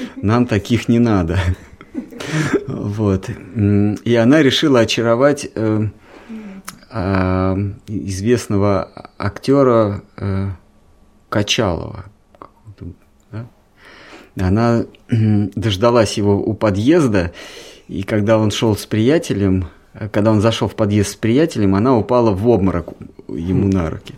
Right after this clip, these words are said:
Вот. Он сказал, «Да, хорошо играете, но нет». <laughs> Вот. Но это, так сказать, был, был, э, опыт влюблённости, а любовный опыт у неё первый был.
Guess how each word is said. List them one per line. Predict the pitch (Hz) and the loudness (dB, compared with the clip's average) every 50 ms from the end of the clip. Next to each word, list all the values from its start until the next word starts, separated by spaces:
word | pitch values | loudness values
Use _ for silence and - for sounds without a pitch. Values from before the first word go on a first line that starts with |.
| - - - - - - - - - - - | -18 -16 -14 -12 -12 -12 -12 -14 -14 -14 -8
Вот. | - 95 92 90 92 - | -4 -2 -2 -2 -2 -2
Он | 117 120 120 | -2 -4 -4
сказал, | - - - 110 104 110 101 110 | -4 -6 -8 -6 -4 -4 -6 -2
«Да, | 110 117 107 101 | 0 0 2 0
хорошо | 95 - - 123 131 - - 117 101 95 | 0 0 0 0 0 0 0 2 2 2
играете, | 95 110 123 143 143 131 127 - - 95 | 2 2 2 2 2 2 -2 -2 -4 -2
но | 92 98 101 | 0 2 2
нет». | 98 98 90 82 - - - - 107 - - - - - - - | 2 2 2 0 -4 -10 -6 -6 -6 -6 -6 -12 -20 -20 -6 -2
<laughs> | 160 131 - - - - - - - - - - - - - - - - - - - 185 190 214 - - - - 151 - - 165 151 - - 151 - - - 151 160 165 151 131 - - - - - - - - - - - - - 107 104 - 87 78 82 85 - - _ _ - _ _ _ _ _ _ - - - - - - _ _ - - - - - - - | 0 0 0 -2 -8 -14 -10 -6 -4 -4 -4 -4 -8 -12 -14 -16 -18 -18 -18 -12 -6 0 0 2 2 0 -2 -8 -10 -12 -12 -14 -14 -12 -12 -14 -12 -10 -10 -10 -8 -6 -8 -8 -8 -10 -14 -16 -18 -20 -20 -18 -18 -18 -14 -4 -2 -2 -2 -2 -4 -8 -10 -12 -14 -18 _ _ -20 _ _ _ _ _ _ -20 -20 -20 -20 -20 -20 _ _ -20 -14 -14 -14 -14 -8 -8
Вот. | 82 80 78 82 80 85 - - - - _ | -8 -6 -4 -4 -6 -6 -8 -14 -20 -20 _
Но | - 98 123 143 | 0 2 4 4
это, | 139 139 135 | 4 4 2
так | 120 107 | -2 -2
сказать, | - 131 120 104 | 0 0 0 0
был, | 98 113 120 113 110 113 90 | 2 4 4 4 4 4 2
был, | 90 113 117 110 101 - - - - 131 123 - - | 2 2 2 2 2 0 -6 -14 -14 -14 -14 -12 -4
э, | - 107 | 0 2
опыт | 107 107 - - 120 - - 127 127 127 127 117 - 98 | 2 2 2 0 -2 -2 0 0 0 2 2 -2 -2 -2
влюблённости, | 95 107 120 127 127 151 175 180 143 113 101 95 90 - - 87 | -2 0 0 2 4 4 4 6 6 4 4 2 0 -4 -6 -4
а | 87 87 | -2 0
любовный | 90 98 104 107 151 180 190 170 147 147 | 0 0 2 4 4 6 6 6 6 6
опыт | - - - 117 - | 4 2 0 -4 -2
у | 117 | 0
неё | 110 110 120 135 | 2 4 4 4
первый | 131 131 139 143 147 131 120 117 | 4 4 2 2 2 2 2 0
был. | 107 101 123 135 143 135 139 | 2 4 4 4 4 2 -2